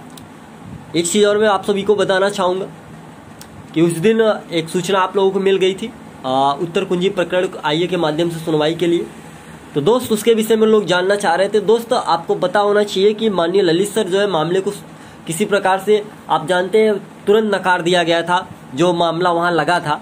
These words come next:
उस दिन, ठीक है। तो कोई मतलब और कोई लोगस ही नहीं निकला कि आपके मामले को वहाँ सुनवाई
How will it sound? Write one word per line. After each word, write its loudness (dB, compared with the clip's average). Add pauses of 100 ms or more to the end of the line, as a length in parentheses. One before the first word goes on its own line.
(260)
उस -2
दिन, 0 (920)
ठीक 0
है। 0 (260)
तो 2
कोई 4
मतलब 0
और 2
कोई 4
लोगस 2
ही 4
नहीं 4
निकला 0
कि -2
आपके 0
मामले 0
को -2
वहाँ -2
सुनवाई -2